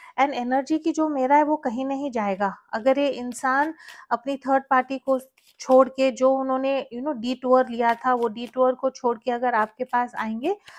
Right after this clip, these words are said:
तो देखेंगे। तो you have come into an energy of courage, हिम्मत की एनर्जी में आप आए हैं कि अगर नहीं होता है तो no problem, मत होने दो। आपके इंसान की जो है ये रिलेशनशिप के लिए एनर्जी क्या है?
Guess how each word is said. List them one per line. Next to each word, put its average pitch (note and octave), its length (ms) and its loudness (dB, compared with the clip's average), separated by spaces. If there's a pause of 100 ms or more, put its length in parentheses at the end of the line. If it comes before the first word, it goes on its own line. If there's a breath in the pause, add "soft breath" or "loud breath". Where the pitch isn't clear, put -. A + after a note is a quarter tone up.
(180 loud breath)
तो D#4 100 0
देखेंगे। C4 440 -2
तो C4 120 -6
you B3+ 140 -2
have F#4 220 2 (100)
come D4+ 200 -2
into D4 260 -2
an A#3+ 180 -10
energy B3+ 420 -4
of - 200 -8
courage, G3+ 360 0
हिम्मत B3+ 360 -4
की E4 60 -2
एनर्जी B3+ 420 -4
में B3+ 140 -6
आप B3 160 -4
आए G#3+ 200 -4
हैं C4 300 -6
कि E4+ 120 -6 (340 loud breath)
अगर C4 200 0
नहीं D#4 280 -2
होता D4 240 2
है C#4+ 80 2
तो C#4 140 -4
no B3+ 160 -2 (100)
problem, A#3+ 320 0 (120)
मत G#3 220 -6
होने F3+ 200 -8
दो। F3+ 240 -14 (540 loud breath)
आपके C#4+ 300 -2
इंसान B3+ 540 -4
की C4+ 160 -8
जो A#3 160 -8
है A3+ 200 -8
ये A3+ 120 -6
रिलेशनशिप G#3+ 760 -8
के G#3 100 -10
लिए D4+ 340 -8
एनर्जी G3+ 460 -10
क्या F3+ 300 -14
है? F3+ 280 -18